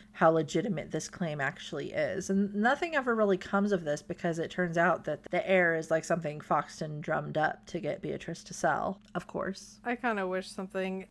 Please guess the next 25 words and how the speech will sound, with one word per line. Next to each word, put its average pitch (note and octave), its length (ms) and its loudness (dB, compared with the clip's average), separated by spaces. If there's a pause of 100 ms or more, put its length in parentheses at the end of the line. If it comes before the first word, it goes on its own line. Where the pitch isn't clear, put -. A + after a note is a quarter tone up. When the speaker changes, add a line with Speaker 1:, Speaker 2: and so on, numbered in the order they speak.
(160)
Speaker 2:
that C#4 180 2
something E4 320 6
actually C4+ 400 2
did A3+ 300 4
come A3+ 260 4
of G3+ 140 4
it. F3 340 -2 (180)
Like, A#3 300 2
let B3+ 240 4
the D4+ 100 0
stakes - 680 2
raise F#3+ 880 0 (160)
or A3 120 0
something. G#3+ 800 2 (220)
You C4 160 2
know, G#3 260 2
his C4 180 0
claim C4+ 320 2
still A#3 280 4
didn't A3+ 220 4
have A3 200 2
to G#3+ 100 -10
be A#3+ 120 2
legitimate, G#3 720 0
but F#3+ 340 2